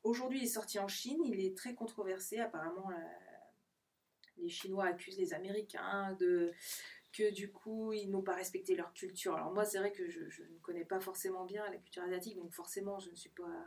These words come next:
impactée par, par, par ça. Mais c'est vrai que du coup, a priori, euh, voilà, tout ce qui est au niveau de la culture chinoise, euh, est très mal respecté.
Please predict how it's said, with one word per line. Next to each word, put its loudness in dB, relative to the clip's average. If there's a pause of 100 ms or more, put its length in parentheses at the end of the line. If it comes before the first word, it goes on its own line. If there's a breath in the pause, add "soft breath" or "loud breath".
impactée -2
par, -4
par, -12 (200)
par -12
ça. 0 (420 loud breath)
Mais 4
c'est 4
vrai 2
que -8
du -16
coup, -6
a -2
priori, -14
euh, -12 (1080)
voilà, -20
tout -14
ce -8
qui -12
est -10
au -10
niveau -2
de -2
la -4
culture -12
chinoise, -4
euh, -14
est -8
très -2
mal 0
respecté. -10